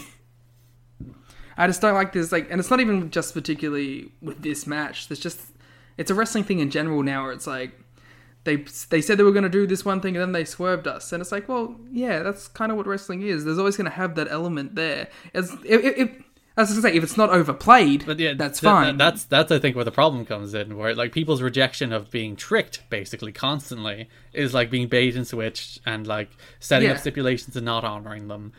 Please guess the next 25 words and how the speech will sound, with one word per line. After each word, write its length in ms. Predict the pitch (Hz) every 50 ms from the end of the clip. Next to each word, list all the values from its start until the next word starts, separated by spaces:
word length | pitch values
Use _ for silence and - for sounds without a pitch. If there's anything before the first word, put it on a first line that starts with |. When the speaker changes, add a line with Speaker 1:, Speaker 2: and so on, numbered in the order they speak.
| - - -
Speaker 2:
And 160 | 127 127 131
that's 220 | 143 147 147 -
happened 280 | 139 135 135 131 131 120
over 220 | 135 160 143 135
and 80 | 127 127
over 240 | 135 135 120 117 110
again 200 | 107 110 107 104
in 60 | 104
wrestling 320 | 107 113 110 - - 117 110
over 200 | 104 104 113 104
particularly 380 | - - - 123 117 - 110
the 80 | 101 104
last 240 | 101 101 98 - -
twenty 240 | - 107 98 110 104
years. 360 | 104 104 104 104 101 101 -
Speaker 1:
But 100 | - 226
that, 220 | 254 240 247 196
the 60 | 214
problem 300 | 196 - 262 254 233 214
with 160 | 185 165 147 156
that 180 | 175 190 180
is 220 | 151 147 143 143 -
it's 520 | - 156 143 147 - - - - - - _ _ -
your, 800 | - 160 165 165 160 151 147 143 139 139 143 143 147 156 - - - - _ _ _ _ _ _ _ _ _ _ _ _ _ -
um, 540 | - 156 151 143 143 143 143 143 143 143